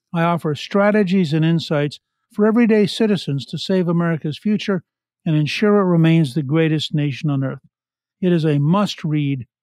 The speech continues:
for any concerned citizen. Here's a special offer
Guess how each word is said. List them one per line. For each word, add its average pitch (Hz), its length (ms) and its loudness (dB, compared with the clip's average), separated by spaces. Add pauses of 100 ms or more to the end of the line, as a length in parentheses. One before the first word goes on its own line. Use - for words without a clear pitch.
(100)
for 151 220 -2
any 165 240 2
concerned 143 560 -4
citizen. - 420 -10 (640)
Here's 247 200 0
a 180 60 0
special 170 420 -2
offer 151 440 -4